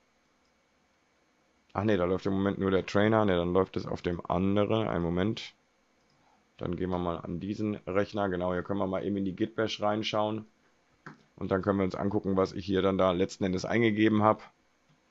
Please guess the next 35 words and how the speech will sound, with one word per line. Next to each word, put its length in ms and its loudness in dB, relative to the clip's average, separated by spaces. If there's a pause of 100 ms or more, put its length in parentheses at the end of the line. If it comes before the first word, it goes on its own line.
(1000)
Das 160 0
heißt, 240 6
also 100 4
wir 120 6
geben 260 6
hier 140 10
dann 160 8
einmal, 400 10
nachdem 340 10
ich 80 8
das 160 8
Ganze 240 8
erstellt 380 10
hab, 120 10
sind 140 6
wir 80 10
jetzt 120 8
an 80 8
dem 120 8
Punkt, 240 8
also 160 8
hier 180 8
am 140 8
Windows 460 12
mache 180 10
ich's 120 6
mit 120 4
der 140 10
Git 240 4
Bash 200 8
und 100 4
rufe 200 6
dann 160 8
auf 240 6
Source 500 10